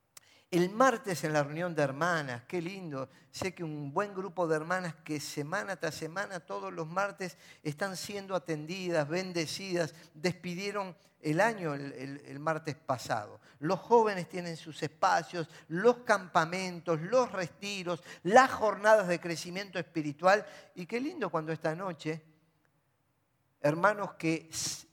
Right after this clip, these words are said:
individualmente se preocuparon de otros, van a entregar certificados de crecimiento espiritual a los que dieron, a los que hicieron el curso,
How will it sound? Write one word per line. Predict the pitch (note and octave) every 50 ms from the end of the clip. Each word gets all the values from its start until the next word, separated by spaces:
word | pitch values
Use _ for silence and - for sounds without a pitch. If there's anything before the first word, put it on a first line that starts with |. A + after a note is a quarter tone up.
| _ -
individualmente | E3+ E3+ F3 E3+ D#3+ F3 D#3 F3 E3+ D3+ E3 D#3+ E3 E3 E3+ F#3+ A3+ A#3 A3+ - - - D3+
se | - - D#3+ C3+
preocuparon | C3+ C#3+ C#3 - D3 D3 - - F3+ F#3 F#3 F#3 F3 E3 D3+
de | D#3 D#3+ E3
otros, | F3+ F3+ D#3+ E3 - E3+ C#3+ D3 D3 - - _ _ _ _ _ _ _ _ - _ _ _ _ _ _ _ B2
van | C3 E3+ G3 A3 A3+ - - - -
a | D#3+
entregar | D#3+ D#3 C#3+ - D3 D3 D3 D3+ F3 F#3 G3 F#3+ - - -
certificados | - - - - A3 A#3 A3 A3 - _ - E3 - - D#3+ C#3 - F#3 F#3 F#3+ G3+ G3+ F3 D#3
de | D#3+ D#3
crecimiento | D#3 D#3 D3 C3+ - D3 C3+ D3+ E3+ F3 F3 - E3
espiritual | C#3 - - C#3+ C3 B2 C3 C3 - D#3+ E3 E3+ F3+ E3 -
a | - C3+ C#3
los | C3+ C#3 C3+
que | _ _ C#3 C3+
dieron, | B2+ C3 D3 D3+ D#3+ D#3+ E3 F3+ F#3+ F3+ _ _ _ _ _ _ _ _ -
a | - C3+ C3+
los | C#3 C3 -
que | - C#3
hicieron | C3+ - E3 E3+ E3+ E3 E3 E3 _ -
el | E3 D#3+ D#3 D3 D#3 -
curso, | - G#3 G#3 F3 D3 C#3+ - - F#3+ G3+ -